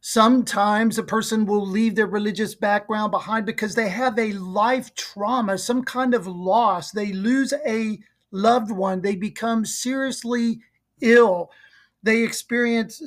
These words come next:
some kind of, um, event, some kind of traumatic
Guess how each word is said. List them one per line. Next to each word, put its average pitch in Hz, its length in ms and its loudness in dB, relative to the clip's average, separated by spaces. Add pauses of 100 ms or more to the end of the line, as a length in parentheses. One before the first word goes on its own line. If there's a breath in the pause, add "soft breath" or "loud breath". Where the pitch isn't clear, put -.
some 254 320 -2
kind 247 520 0
of, 208 440 -2 (640)
um, 190 500 -2 (800)
event, 247 880 -2 (120)
some 254 300 0
kind 254 260 -2
of 233 60 -2
traumatic 240 840 -2